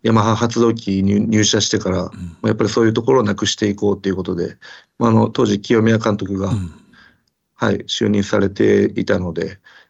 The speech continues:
Speaker 1: まあ、あの、教えもたくさんいただいて、まあ、そういうところでも、なんとなくこう、ラグビーするのはやめようっていうのは、
Speaker 2: うん。
Speaker 1: すごく感じてました。
Speaker 2: その、ふわっとするのやめようっていうのは、すごい大切な言葉なんですけど、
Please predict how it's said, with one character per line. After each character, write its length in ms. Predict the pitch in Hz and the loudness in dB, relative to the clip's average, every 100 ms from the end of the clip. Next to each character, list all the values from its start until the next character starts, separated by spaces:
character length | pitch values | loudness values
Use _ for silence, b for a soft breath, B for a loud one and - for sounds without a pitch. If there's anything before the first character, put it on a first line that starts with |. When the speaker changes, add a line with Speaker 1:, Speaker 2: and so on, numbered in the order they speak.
| _ - | _ -4
Speaker 1:
ま 120 | 117 | 0
あ、 80 | 107 | 2
あ 40 | |
の、 240 | 98 95 - | 0 -2 -2
教 280 | 104 - 107 | -2 2 2
え 460 | 101 98 98 98 - | 2 2 0 -4 -4
も 120 | 104 | -4
た 100 | 101 | -4
く 40 | |
さ 140 | - 107 | -2 0
ん 80 | 101 | 0
い 40 | |
た 120 | 104 | 2
だ 120 | 95 | 0
い 80 | 90 | 0
て、 220 | - - - B B B B B B | -4 -10 -12 B B B B B B
ま 80 | 123 | -2
あ、 20 | |
そ 100 | 120 | 2
う 40 | 120 | 2
い 20 | |
う 40 | |
と 80 | 131 | 2
こ 120 | 131 | 2
ろ 80 | 131 | 2
で 100 | 113 | 2
も、 320 | 104 95 98 _ _ _ | 0 -4 -10 _ _ _
な 120 | 113 | -4
ん 60 | 135 | -2
と 100 | 151 | 0
な 100 | 156 | -2
く 100 | - | -2
こ 100 | - | 0
う、 40 | 107 | 0
ラ 100 | 107 | 2
グ 80 | |
ビ 100 | 98 | -2
ー 40 | 92 | -4
す 120 | - | -4
る 100 | 101 | 0
の 80 | 104 | 2
は 120 | 120 | 2
や 120 | 104 | 2
め 100 | 101 | 2
よ 140 | 101 98 | 0 -2
う 40 | |
っ 40 | |
て 100 | 98 | -8
い 40 | 95 | -4
う 20 | |
の 100 | 120 | -2
は、 60 | 98 | -2
Speaker 2:
う 40 | |
ん。 220 | 87 - _ _ _ | -4 -12 _ _ _
Speaker 1:
す 180 | - 107 | -16 -10
ご 120 | 101 | -8
く 80 | - | -6
感 160 | 101 | -6
じ 100 | 95 | -4
て 80 | 98 | -8
ま 100 | 90 | -8
し 160 | - - | -10 -10
た。 60 | B B B B B B | B B B B B B
Speaker 2:
そ 160 | - 123 | -4 0
の、 220 | 127 139 - | 2 2 0
ふ 200 | - 160 | 0 2
わ 100 | 185 | 2
っ 60 | |
と 100 | - | 0
す 100 | - | 0
る 60 | 139 | 2
の 80 | 123 | 4
や 80 | 123 | 4
め 80 | |
よ 60 | 131 | 2
う 20 | |
っ 20 | |
て 80 | 123 | 2
い 40 | 107 | 0
う 20 | |
の 80 | 107 | 0
は、 140 | - _ | -4 _
す 460 | - - - - 127 | -6 -4 -2 0 2
ご 80 | 156 | 2
い 40 | |
大 180 | 117 120 | 2 2
切 180 | 110 117 | 4 2
な 60 | |
言 120 | 107 110 | 2 0
葉 140 | 113 | 2
な 80 | 107 | 0
ん 40 | |
で 40 | - | 0
す 60 | |
け 80 | |
ど、 60 | 113 | -2